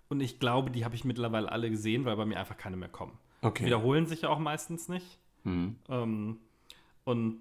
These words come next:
Speaker 1: vielleicht hab ich zu viel mit anderem Zeug verbracht,
Speaker 2: Mhm.
Speaker 1: aber, äh, die passieren bei mir jetzt nicht mehr und deswegen, das hat mich dann irgendwann noch mal rausgebracht.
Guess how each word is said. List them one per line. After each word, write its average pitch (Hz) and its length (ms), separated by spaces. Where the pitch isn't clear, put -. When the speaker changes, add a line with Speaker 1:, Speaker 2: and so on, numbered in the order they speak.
Speaker 1:
vielleicht 143 340
hab 139 80
ich - 100
zu 196 200
viel 190 280
mit 175 160
anderem 165 240
Zeug 160 260
verbracht, 147 640
Speaker 2:
Mhm. 90 360
Speaker 1:
aber, 113 880
äh, - 80
die 127 60
passieren 127 420
bei 113 100
mir 104 380
jetzt - 280
nicht 110 240
mehr 117 240
und 117 100
deswegen, 113 360
das 110 120
hat 117 80
mich 120 120
dann 117 160
irgendwann 110 260
noch 110 100
mal 110 120
rausgebracht. 107 600